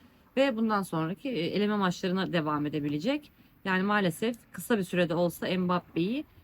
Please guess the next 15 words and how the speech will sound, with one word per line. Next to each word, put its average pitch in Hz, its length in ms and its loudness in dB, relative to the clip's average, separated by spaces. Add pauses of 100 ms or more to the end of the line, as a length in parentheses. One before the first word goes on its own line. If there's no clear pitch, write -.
(140)
izleyemeyeceğiz. 196 880 0 (600)
E, 180 340 0 (380)
bu 302 320 2
yaşanan 277 600 2
talihsiz 226 580 -2
olayın 190 280 0
ardından 180 640 -2
Mbappe, 214 420 -2
e, 170 480 -2 (360)
sosyal 190 320 -2
medya 180 220 0
hesabından 175 480 -2
bir 175 60 -4
paylaşımda 180 600 -2
bulunmuş. 147 500 -6